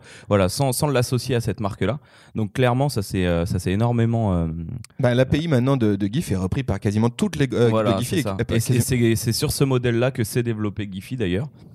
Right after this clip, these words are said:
Speaker 1: Donc en, en quelques petites choses à savoir sur Giphy, euh, créé en deux mille treize, trois cents millions d'utilisateurs quotidiens. Alors je suis pas certain que ce chiffre est totalement à jour, mais ça donne quand même une petite idée
Speaker 2: Moi,
Speaker 1: de
Speaker 2: j'ai vu qu'il était de septembre deux mille dix-huit, ce chiffre.
Speaker 1: Eh ben, c'est très bien.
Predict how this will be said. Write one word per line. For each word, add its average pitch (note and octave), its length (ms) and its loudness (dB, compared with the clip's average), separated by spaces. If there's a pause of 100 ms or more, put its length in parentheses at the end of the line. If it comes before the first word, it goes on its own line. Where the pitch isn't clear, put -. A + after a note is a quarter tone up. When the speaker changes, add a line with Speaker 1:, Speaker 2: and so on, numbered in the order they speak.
(800)
Speaker 1:
Donc A#2+ 240 2
en, G#2+ 380 2
en G2+ 40 2
quelques D3 280 -2
petites C3+ 200 -6
choses C3+ 200 -2
à B2 40 0
savoir A2+ 280 0
sur A#2 180 0
Giphy, A#2 340 -4 (380)
euh, F#2+ 100 4
créé B2+ 240 0
en A2+ 120 2
deux G#2 100 4
mille A#2+ 160 4
treize, A#2+ 420 0 (520)
trois C3 220 4
cents C3+ 220 2
millions C3 340 2
d'utilisateurs A2 720 2
quotidiens. G#2+ 420 2
Alors F2+ 240 4
je - 60 -6
suis A#2+ 100 -2
pas A#2 140 2
certain A2+ 340 -4
que - 60 -8
ce A2 100 -2
chiffre A2+ 320 -2
est G#2 60 2
totalement A2+ 440 0
à G#2 60 2
jour, G2+ 260 2
mais F2+ 280 0
ça F2+ 160 -4
donne F2+ 180 -2
quand - 160 -10
même A2+ 140 0
une F#2+ 100 -2
petite A#2 480 0
idée A#2 240 0
Speaker 2:
Moi, C#3 80 4
Speaker 1:
de C#3+ 60 4
Speaker 2:
j'ai C#3+ 120 4
vu D3+ 140 -2
qu'il C3 140 2
était D3 160 4
de A#2+ 80 4
septembre D#3 440 0
deux C3+ 120 2
mille C3+ 160 0
dix-huit, G2+ 400 0
ce D#2+ 100 -6
chiffre. - 360 -12
Speaker 1:
Eh G#2+ 120 4
ben, F#2+ 140 2
c'est F2 120 -4
très - 180 -12
bien. C#2+ 120 -12